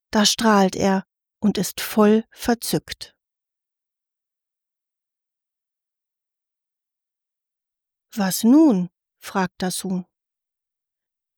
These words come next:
Die Hühner warten auf den Hahn, morgens früh bei Sonnenaufgang. Doch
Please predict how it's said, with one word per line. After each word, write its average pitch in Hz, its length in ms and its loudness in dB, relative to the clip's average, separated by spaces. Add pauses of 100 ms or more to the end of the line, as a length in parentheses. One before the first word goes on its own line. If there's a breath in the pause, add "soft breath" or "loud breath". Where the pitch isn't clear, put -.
(160)
Die 247 120 0
Hühner 311 480 4
warten 214 380 -2
auf 175 220 -4
den 180 320 -8
Hahn, 220 340 0 (480)
morgens 285 600 2
früh 202 380 -2 (200)
bei 254 160 0
Sonnenaufgang. 190 920 -2 (1160)
Doch 180 180 -4